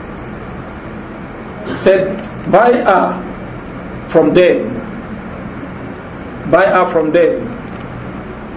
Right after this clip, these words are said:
She bought her from them. After the Messenger of Allah mounted the mimbar, and he said, "ما بال أقوام يشترطون شروطا ليست في كتاب الله."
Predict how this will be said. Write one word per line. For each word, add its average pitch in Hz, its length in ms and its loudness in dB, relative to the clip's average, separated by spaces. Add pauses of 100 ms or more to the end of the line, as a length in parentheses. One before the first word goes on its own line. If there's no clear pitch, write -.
(800)
She 175 120 4
bought 214 340 6
her 180 480 4
from 147 260 2
them. 165 500 4 (220)
After 180 300 6
the 185 100 6
Messenger 180 280 2
of 180 100 2
Allah 165 260 4
mounted 165 380 2
the 156 80 4
mimbar, 151 420 4 (3000)
and 147 120 4
he 151 60 4
said, - 380 4 (160)
"ما 226 240 6
بال 202 260 6
أقوام 185 500 4 (1800)
يشترطون 208 760 6
شروطا 190 600 4
ليست 208 300 4
في 170 100 0 (140)
كتاب 160 280 4
الله." 269 240 2